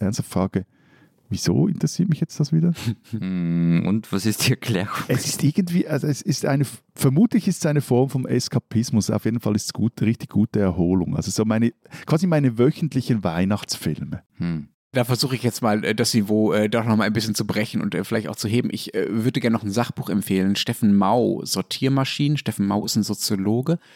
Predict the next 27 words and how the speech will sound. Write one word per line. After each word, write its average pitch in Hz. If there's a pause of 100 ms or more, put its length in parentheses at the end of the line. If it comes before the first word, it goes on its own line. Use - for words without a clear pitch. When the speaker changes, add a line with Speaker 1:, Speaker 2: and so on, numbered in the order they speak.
(320)
Speaker 3:
und 104
erklärt 107
in 113
diesem 110
Buch, 113
äh, 101
die 101
Renaissance 110
der 113
Grenzen. 113
Ganz 107
eindrücklich, 104
äh, 71
hat, 104 (200)
hat 101
so -
ausgewertet, 101
wie, 104
ähm, 101
die 104
Grenzbefestigungen, 127
ähm, 117
zugenommen 98
haben. 92
Also, 95
dass 101
heutzutage 110